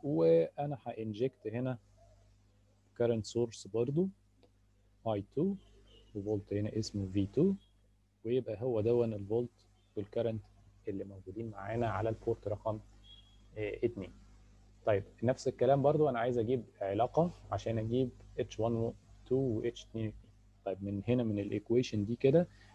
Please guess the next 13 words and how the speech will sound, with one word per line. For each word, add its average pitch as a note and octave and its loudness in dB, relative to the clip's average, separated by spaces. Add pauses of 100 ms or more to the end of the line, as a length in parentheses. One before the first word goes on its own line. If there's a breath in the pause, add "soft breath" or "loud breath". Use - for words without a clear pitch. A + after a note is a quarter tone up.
(160 loud breath)
هاجي A#2+ 6
والله G#2+ 4
اقول A#2+ 0
اتش A#2+ -2
وان A2+ 0
تو B2+ 2
ده F3 2 (1000)
هيساوي G#2+ 0
في A#2+ 4
وان C#3 0
على A2 0
في A#2+ 0
تو، - -14